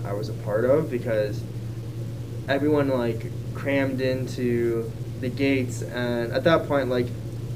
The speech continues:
once too many people go in, it's really hard to get, like, the cap on, you know,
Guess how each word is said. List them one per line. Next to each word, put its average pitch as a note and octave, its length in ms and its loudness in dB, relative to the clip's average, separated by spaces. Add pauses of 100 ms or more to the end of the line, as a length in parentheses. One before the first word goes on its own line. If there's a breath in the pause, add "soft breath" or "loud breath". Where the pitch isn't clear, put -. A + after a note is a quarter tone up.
(280)
once F#3 240 6 (180)
too - 120 -2
many D3+ 120 4
people C3+ 180 2
go B2 220 2
in, C3 140 2
it's B2 160 0
really C#3 200 4
hard A#2+ 340 0
to B2 80 0
get, A2+ 320 -2
like, A2+ 160 -2
the A#2 80 -6
cap A2 400 -4
on, G#2 300 -2 (400 loud breath)
you A2+ 100 -4
know, G2+ 180 -4